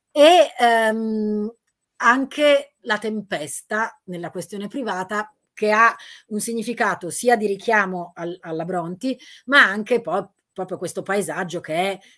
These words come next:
terrificante, cioè, appunto, è continuamente piovoso, fangoso, "sono coperto di fango dentro e fuori", dice a un certo punto Milton. Quindi anche questo elemento potrebbe essere.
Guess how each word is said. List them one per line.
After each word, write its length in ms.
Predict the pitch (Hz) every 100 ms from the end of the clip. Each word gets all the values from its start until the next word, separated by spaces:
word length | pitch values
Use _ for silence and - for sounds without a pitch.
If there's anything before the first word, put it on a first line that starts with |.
| _
terrificante, 840 | 180 170 - 180 214 190 170 175 170
cioè, 220 | 190 180
appunto, 380 | 175 208 190 175
è 200 | 180 170
continuamente 560 | 180 185 180 196 185
piovoso, 540 | 175 175 175 196 175 170
fangoso, 560 | 180 180 170 202 175
"sono 220 | 165 185
coperto 540 | 175 190 214 202 202 185
di 100 | 185
fango 420 | - 208 202 185
dentro 340 | 196 196 180
e 40 | 175
fuori", 440 | - 196 170 175
dice 240 | 170 160 165
a 20 |
un 60 |
certo 280 | 160 165 -
punto 340 | 156 165 147 160
Milton. 540 | 156 143 - 151 156 _ _ -
Quindi 200 | - 190
anche 200 | 170 165
questo 260 | 175 170 190
elemento 420 | 185 175 170 165
potrebbe 440 | 160 151 151 151 147
essere. 500 | 139 - 156 147